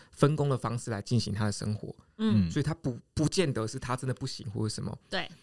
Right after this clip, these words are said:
Speaker 1: 对，这其实也很常发生的状况哈。那这大概是甲男发生的第一，第一个状况，就是他忽略了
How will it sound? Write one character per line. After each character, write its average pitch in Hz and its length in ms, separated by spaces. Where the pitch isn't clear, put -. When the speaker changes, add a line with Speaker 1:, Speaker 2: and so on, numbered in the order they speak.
Speaker 1:
对， 107 200
这 - 120
其 143 160
实 135 60
也 131 60
很 113 120
常 98 180
发 107 140
生 110 140
的 101 60
状 95 180
况 - 200
哈。 98 140
那 170 240
这 196 100
大 185 100
概 170 60
是 170 60
甲 110 180
男 101 160
发 120 160
生 127 80
的 117 40
第 113 100
一， 110 60
第 120 140
一 117 40
个 110 60
状 107 180
况， 107 120
就 113 120
是 117 60
他 139 380
忽 185 300
略 175 180
了 113 240